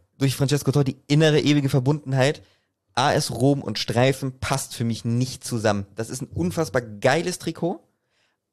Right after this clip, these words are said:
aber das von letztes Jahr, dreiundzwanzig, vierundzwanzig, das hat, glaub ich, gefühlt jedes Trikot-Ranking gewonnen. Das hier ist ein Platz vier oder fünf wegen Streifen und Sponsor bei mir.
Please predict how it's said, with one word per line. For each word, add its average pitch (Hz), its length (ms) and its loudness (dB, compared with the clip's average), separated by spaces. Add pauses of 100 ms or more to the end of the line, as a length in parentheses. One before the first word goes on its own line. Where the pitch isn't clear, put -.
(160)
aber 147 360 2
das 117 220 0
von 101 260 -4
letztes - 540 -2
Jahr, 92 160 0
dreiundzwanzig, 127 600 -2
vierundzwanzig, 101 840 -2 (500)
das 135 320 -2
hat, - 240 -6
glaub 110 160 2
ich, 113 160 -8
gefühlt 113 260 -10
jedes 117 420 -6
Trikot-Ranking 143 600 0
gewonnen. 135 380 0 (480)
Das 131 220 2
hier 156 380 2 (120)
ist - 360 -4
ein 123 80 0
Platz 123 260 0
vier 131 220 0
oder 113 100 4
fünf 117 360 -2
wegen 110 160 0
Streifen 113 580 0
und 104 240 0
Sponsor 95 320 -2
bei 95 80 0
mir. 98 220 -4